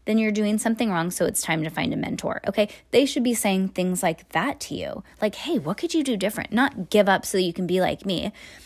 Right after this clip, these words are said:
You know, some, a, a lesson that was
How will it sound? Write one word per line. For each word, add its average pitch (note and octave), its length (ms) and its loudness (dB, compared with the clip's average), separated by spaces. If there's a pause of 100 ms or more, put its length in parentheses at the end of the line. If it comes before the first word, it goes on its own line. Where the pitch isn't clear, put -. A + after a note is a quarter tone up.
(260)
You A#3 140 0
know, G#3+ 160 0 (240)
some, A#3 460 -2 (120)
a, A3 180 -2
a A3+ 60 4
lesson A3 440 2
that G3 180 -2
was F3 400 -2